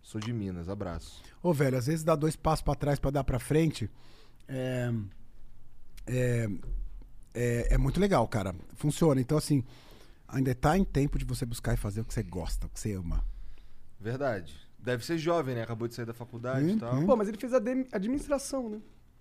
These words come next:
Speaker 1: Não tem.
Speaker 3: Não é uma faculdade que sai com emprego garantido, né?
Speaker 1: Polêmicas.
Speaker 3: Mas é verdade,
Speaker 1: É
Speaker 3: porra.
Speaker 1: verdade,
Speaker 3: Todo
Speaker 1: é
Speaker 3: mundo
Speaker 1: verdade.
Speaker 3: faz administração, caralho. Você quer se destacar fazendo uma coisa que todo mundo faz?
Speaker 2: Pô, fiquei f-, chateado com,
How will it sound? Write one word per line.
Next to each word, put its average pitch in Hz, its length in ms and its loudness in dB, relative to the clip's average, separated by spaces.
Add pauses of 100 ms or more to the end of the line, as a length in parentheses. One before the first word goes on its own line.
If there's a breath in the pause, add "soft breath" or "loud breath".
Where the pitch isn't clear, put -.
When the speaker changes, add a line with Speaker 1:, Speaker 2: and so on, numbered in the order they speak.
Speaker 1:
Não 107 80 -18
tem. 101 200 -14 (280)
Speaker 3:
Não 269 140 -2
é 302 40 4
uma 196 120 6
faculdade 165 480 -2
que - 140 -12
sai 165 140 0
com 202 120 -4
emprego 175 200 -4
garantido, 190 500 -2
né? 143 60 -12 (2500 soft breath)
Speaker 1:
Polêmicas. 117 800 -4 (100)
Speaker 3:
Mas 359 140 -2
é 226 60 6
verdade, 381 400 0
Speaker 1:
É 208 40 -6
Speaker 3:
porra. 202 340 4
Speaker 1:
verdade, 170 160 -4
Speaker 3:
Todo 175 100 -4
Speaker 1:
é - 20 -2
Speaker 3:
mundo 196 80 -2
Speaker 1:
verdade. - 40 -6
Speaker 3:
faz 269 140 6
administração, 254 580 -2
caralho. 160 500 -6
Você 226 140 -6
quer 254 140 2
se 247 100 -6
destacar 226 420 -2
fazendo 214 180 -4
uma 208 60 -2
coisa 202 200 -2
que - 60 -20
todo 208 120 -2
mundo 202 140 -2
faz? 226 320 -4 (160)
Speaker 2:
Pô, 185 100 -6
fiquei 175 160 -6
f-, 170 260 -12
chateado 190 460 0
com, 143 220 0